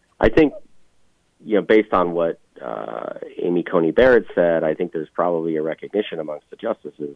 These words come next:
that, uh, the, to protect the legitimacy of the court and its reputation, um, they're gonna have to make, um,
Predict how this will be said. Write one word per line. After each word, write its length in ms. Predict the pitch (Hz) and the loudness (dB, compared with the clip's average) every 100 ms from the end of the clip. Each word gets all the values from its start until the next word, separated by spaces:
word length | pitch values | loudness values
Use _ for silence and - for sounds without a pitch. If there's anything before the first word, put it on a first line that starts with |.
| _ | _
that, 220 | 73 71 _ _ _ _ _ - - - | -6 -6 _ _ _ _ _ -20 -20 -16
uh, 280 | 71 73 | -12 -10
the, 340 | 73 76 73 76 _ _ - | -6 -4 -4 -6 _ _ -10
to 80 | |
protect 380 | - - 101 - | -6 0 2 2
the 60 | 80 | -2
legitimacy 680 | 78 78 80 78 71 - 71 | -2 -2 0 0 -2 -2 -4
of 80 | 69 | -2
the 100 | 69 | -4
court 400 | 80 78 73 - _ _ _ _ _ _ | 0 2 0 -4 _ _ _ _ _ _
and 220 | - 76 73 | -2 0 0
its 160 | - | 2
reputation, 880 | 82 78 76 82 80 - 69 67 67 - - | 2 2 0 2 2 0 -2 -4 -8 -14 -12
um, 520 | 73 71 69 73 - - - | -8 -6 -6 -10 -14 -20 -16
they're 220 | - 90 | 0 2
gonna 220 | 80 73 76 | 4 2 -2
have 120 | 69 | -2
to 80 | 71 | 0
make, 260 | 73 69 - _ - | 0 -2 -6 _ -16
um, 540 | - - 50 - | -10 -10 -10 -12